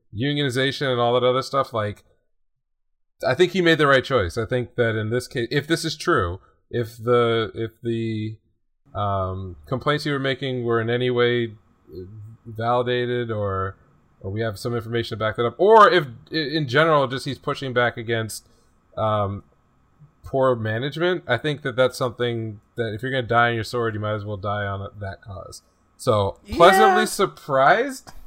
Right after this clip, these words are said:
Speaker 1: that this scandal wasn't sexual or involved
Speaker 2: I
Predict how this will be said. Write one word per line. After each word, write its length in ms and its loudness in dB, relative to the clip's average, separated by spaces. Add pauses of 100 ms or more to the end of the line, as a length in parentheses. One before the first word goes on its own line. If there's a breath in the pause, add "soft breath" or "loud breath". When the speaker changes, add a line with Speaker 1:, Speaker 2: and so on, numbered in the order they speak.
(120)
Speaker 1:
that 160 -4
this 200 0
scandal 580 6
wasn't 520 2 (200)
sexual 840 2 (600)
or 360 6
involved 360 -2
Speaker 2:
I 80 8